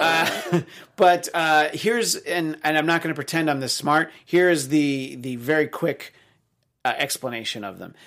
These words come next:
They're a fictional race of humanity, uh, described as an offshoot of the evolutionary process that created sentient life on Earth. The original instigators of this process, the alien Celestials,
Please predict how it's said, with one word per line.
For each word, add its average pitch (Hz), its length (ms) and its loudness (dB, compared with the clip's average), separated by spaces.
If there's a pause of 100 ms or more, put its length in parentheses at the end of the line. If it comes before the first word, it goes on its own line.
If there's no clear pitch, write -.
(120)
They're 143 180 0
a 123 60 -2
fictional 202 460 0
race 170 300 2
of 135 80 -6
humanity, 170 640 -2 (300)
uh, 110 220 -2
described 156 560 0
as 131 120 -2
an 131 80 -6
offshoot 151 500 -2
of 123 140 -6
the 127 160 -10
evolutionary 165 720 -2
process 160 720 -4 (200)
that - 140 -10
created 143 520 -4
sentient 151 480 -4
life 135 440 -4
on 113 180 -12
Earth. 180 320 0 (360)
The 104 140 -12
original 180 640 -2
instigators 165 680 -2
of 143 80 -6
this 151 120 -4
process, 147 680 -2 (280)
the 135 240 -6
alien 147 460 -4
Celestials, 180 920 -2